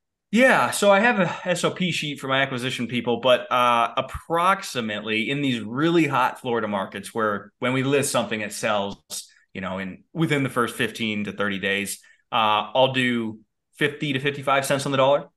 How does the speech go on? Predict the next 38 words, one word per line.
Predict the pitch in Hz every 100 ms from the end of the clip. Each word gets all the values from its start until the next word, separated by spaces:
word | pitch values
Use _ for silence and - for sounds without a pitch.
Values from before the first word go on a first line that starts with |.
| _ _ _ -
And | 123 117
then | 117 117 113 113 113
in | 139 127 117 -
the | 120 117 113 113 107 - _
North | 139 135
Carolina | 139 117 127 131
markets | 131 127 135 123 -
where | 117 113 110 104 104 - - _ -
there's | 165
a | 170
lot | 185 185 -
more | 147 131
variables, | 151 165 165 151 151 131
there's | 123
more | 139
things | 135 139 123
that |
can | 120 113
go, | 110 120 131
it's | 139
not | 196 185
as, | -
it's | 113
not | 175 156
quite | 147
as | 123 -
simple | 120 127
down | 131 127
there. | 131 127 123 - - -
We're | 127
more | 123 120 123 120
in | - 117 107
the | 110 107 107 104 - -
forty-ish | - 127 131 135 131 147 143 - - -
cents | - 143 135
on | 143
the | 139 -
dollar. | 139 143 165